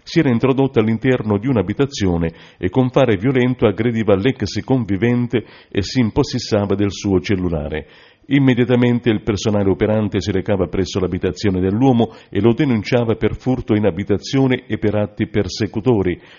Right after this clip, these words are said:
Il cellulare veniva recuperato e riconsegnato alla proprietaria.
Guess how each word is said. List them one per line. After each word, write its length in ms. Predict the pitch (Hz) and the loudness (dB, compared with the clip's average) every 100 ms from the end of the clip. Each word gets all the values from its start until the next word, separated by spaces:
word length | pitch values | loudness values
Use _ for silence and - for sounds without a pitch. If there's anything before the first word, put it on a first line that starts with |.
| _ | _
Il 340 | - 107 101 95 | 0 2 4 2
cellulare 500 | 151 127 120 120 104 | 0 2 4 4 2
veniva 320 | 101 110 98 | 0 0 0
recuperato 800 | 95 - 135 117 95 - 98 - | 0 -2 -2 -2 -4 -4 -4 -2
e 200 | 101 101 | -2 -2
riconsegnato 1120 | 104 127 - 101 101 139 110 85 78 - 110 | -2 -4 -2 -2 0 0 0 -2 -6 -6 -6
alla 380 | - 98 92 90 - | -2 -2 -2 -4 -2
proprietaria. 880 | 113 127 120 - 80 82 76 80 | -2 -2 -2 -4 -8 -8 -12 -12